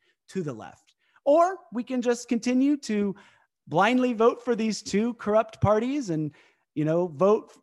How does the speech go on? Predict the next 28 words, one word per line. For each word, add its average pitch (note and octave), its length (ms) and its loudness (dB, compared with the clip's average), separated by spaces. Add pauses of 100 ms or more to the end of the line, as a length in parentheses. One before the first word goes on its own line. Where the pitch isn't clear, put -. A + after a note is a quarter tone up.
(600)
you E3 100 0
know, D#3+ 120 0
continue A3+ 480 0
to, G#3 320 0 (320)
you F3 220 -8
know, D3 200 -2
look G3 280 0
the A3 120 -2
other G#3+ 160 0
way F#3 240 0
when A3 100 0
the F#3+ 60 -2
Democratic G#3 500 -2
Party G#3 300 -2
stabs F3 380 -4
us G3+ 140 -8
in G3+ 80 -4
the F3+ 80 -4
back. F3 380 -4
And, D3 240 -6 (420)
you D#3 80 -2
know, G#3 320 2
and, F#3 220 -6
and G3+ 160 -4
if A3 100 -4
we D#4 100 0
do D#4 120 2
that, D#4 300 2